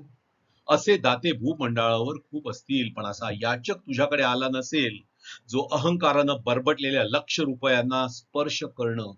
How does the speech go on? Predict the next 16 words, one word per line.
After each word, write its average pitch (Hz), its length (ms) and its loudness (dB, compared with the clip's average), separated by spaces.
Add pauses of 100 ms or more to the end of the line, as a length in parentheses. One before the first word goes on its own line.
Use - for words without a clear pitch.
(120)
हा 123 60 -4
त्याचा 120 260 -8
अपमान 127 460 -4
मानतो." 104 320 -8 (840)
ते 131 100 0
लक्ष - 340 -2
रुपये 147 320 -2
तिथेच 165 460 -6
सोडून 123 340 -4
मी 110 100 -4
निघून 101 300 -8
गेलो. 92 240 -18 (1600)
यानंतर 151 400 2
पुढं 156 380 -4 (480)
मी 156 80 -2
चित्रकूटचा 185 680 -8